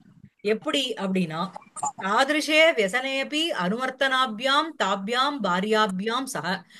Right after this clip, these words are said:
தாதிருஷே வியசனம், வியசனம்னா துக்கம்னு அர்த்தம். அந்த முனிவரனுடைய சாபத்துக்கு அப்புறம்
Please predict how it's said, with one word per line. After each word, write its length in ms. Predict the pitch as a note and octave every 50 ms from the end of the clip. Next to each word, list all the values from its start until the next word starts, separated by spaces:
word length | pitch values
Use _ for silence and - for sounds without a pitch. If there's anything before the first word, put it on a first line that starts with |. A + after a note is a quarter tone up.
| - - _ -
தாதிருஷே 540 | A3 A3 B3+ B3+ C#4 C4+ A#3 - C#4+ C#4+ C#4+
வியசனம், 420 | A3 A3 G3 F#3+ B3 B3+ B3+ A#3 G3+
வியசனம்னா 500 | F#3+ F#3 A#3 B3 B3+ C4+ C4 C4+ D4+ D4+ -
துக்கம்னு 420 | - G#3 G3+ G#3+ - - - G3 F#3+
அர்த்தம். 260 | F3+ F3+ - - - - _ _ - - - -
அந்த 280 | F3 G3 G#3+ G#3 G#3
முனிவரனுடைய 800 | G3+ G#3 A#3 C4+ D4+ D#4+ E4 D#4 D4+ D4 C#4 C4+ B3+ B3 B3 B3 A#3 A#3 A3 -
சாபத்துக்கு 600 | G#3+ F3+ G3+ A3 A3+ C#4+ - - - G#3+ - A3
அப்புறம் 480 | F#3+ F3+ F#3+ F3+ F3+ A3+ C#4+ - -